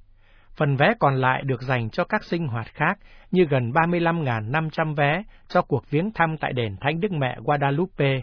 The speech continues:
tám mươi lăm ngàn vé cho các cuộc gặp gỡ với giới trẻ tại bang Michoacán. Trong khi đó, Đức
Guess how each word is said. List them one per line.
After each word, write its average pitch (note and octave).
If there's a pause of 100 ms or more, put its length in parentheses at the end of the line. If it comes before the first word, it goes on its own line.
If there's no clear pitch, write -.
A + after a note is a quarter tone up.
(600)
tám F#3+
mươi G3
lăm F3+
ngàn A#2
vé C#3
cho F3
các G3
cuộc A#2+
gặp A#2+ (100)
gỡ D3
với F3
giới E3+
trẻ G2
tại C3
bang D3
Michoacán. C3+ (560)
Trong F3
khi F3
đó, D#3+
Đức G#3